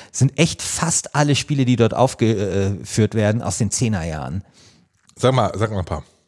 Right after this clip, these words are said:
Speaker 1: Weiß ich nicht, mach du den doch mal auf. <laughs> Mir ist jetzt nicht aufgeschrieben.
Speaker 2: <laughs> Sa-, also sagen wir mal so. Ähm, also wenn ich mir so eine Liste anschaue mit Survival Games,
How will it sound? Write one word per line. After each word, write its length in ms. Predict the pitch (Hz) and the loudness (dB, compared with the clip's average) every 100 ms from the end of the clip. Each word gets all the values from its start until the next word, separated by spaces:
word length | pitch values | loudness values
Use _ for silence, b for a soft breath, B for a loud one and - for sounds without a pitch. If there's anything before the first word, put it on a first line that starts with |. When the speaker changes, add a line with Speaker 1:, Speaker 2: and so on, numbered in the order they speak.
| _ | _
Speaker 1:
Weiß 340 | - 104 135 156 | -18 0 2 4
ich 80 | 135 | 2
nicht, 160 | 120 | 0
mach 140 | 135 - | -2 -4
du 120 | 139 | -2
den 160 | 170 | 0
doch 100 | 104 | 0
mal 160 | 90 87 | -4 -4
auf. 180 | 85 113 - - 110 107 - - - | -4 -2 -2 -2 -2 -6 -2 -2 0
<laughs> 680 | - - - - - - 175 | -2 -2 -6 -8 -8 -8 0
Mir 120 | 143 | 4
ist 80 | 151 | 4
jetzt 160 | 165 170 | 2 2
nicht 140 | 170 | 2
aufgeschrieben. 580 | 175 - 131 - 101 - _ - - _ B B B B | 2 2 -4 -4 -8 -10 _ -20 -20 _ B B B B
Speaker 2:
<laughs> 920 | - 107 - _ _ _ - - 135 107 | 0 0 -4 _ _ _ -20 -14 -8 -4
Sa-, 200 | - 120 - | -2 -2 -2
also 220 | 107 117 | 0 2
sagen 220 | 113 120 135 | 4 2 2
wir 100 | 113 | 2
mal 160 | 95 | 2
so. 240 | 73 - - _ _ - - | 0 -8 -14 _ _ -12 -2
Ähm, 400 | 110 110 117 110 b b b _ | 2 2 0 -4 b b b _
also 180 | 120 120 | -2 2
wenn 160 | 151 | 2
ich 120 | 180 - | 2 2
mir 100 | 127 | 0
so 100 | 123 | 2
eine 120 | 123 | 4
Liste 340 | 117 156 - | 4 2 0
anschaue 400 | 104 107 - 101 | 0 0 0 0
mit 160 | 98 101 | 0 -2
Survival 500 | - 98 101 110 110 | -2 2 4 4 2
Games, 600 | 90 92 95 139 - - | 2 0 0 -2 -6 -10